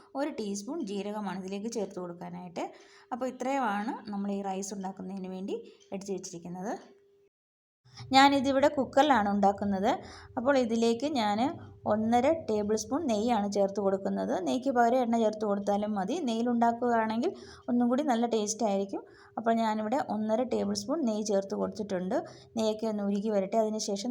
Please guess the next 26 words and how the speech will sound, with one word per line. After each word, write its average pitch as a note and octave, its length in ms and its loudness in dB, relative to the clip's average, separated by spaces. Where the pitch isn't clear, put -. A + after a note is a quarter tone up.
നമുക്ക് G3+ 280 -2
ഇതിലേക്ക് G3 380 -2
നമ്മൾ G#3 200 -4
എടുത്ത് G3 240 -4
വെച്ചിരിക്കുന്ന F#3+ 520 -4
പട്ട, G#3 160 -2
ഗ്രാമ്പു, F#3+ 340 -2
ഏലക്കയൊക്കെ F#3+ 520 -4
ചേർത്ത് F#3 300 -4
കൊടുക്കാം. F#3 320 -4
അപ്പോൾ G#3 200 0
അതെല്ലാം G3+ 360 -2
ചേർത്ത് G3 300 -2
കൊടുത്തിട്ടുണ്ട്. F#3 460 -4
ഇതിൻ്റെ G#3 240 -4
കൂടെ G3 180 -4
തന്നെ G#3+ 240 -2
ബേ F#3+ 160 -2
ലീഫ് G3+ 240 -4
ഇട്ട് G3 140 -8
കൊടുത്തിട്ടുണ്ട്. F3+ 440 -8
ഇത് C4 80 -2
കരിയാതെ A3 400 4
നോക്കണം. F#3+ 320 -4
ചെറിയ A#3 260 0
തീയിൽ G#3+ 180 -4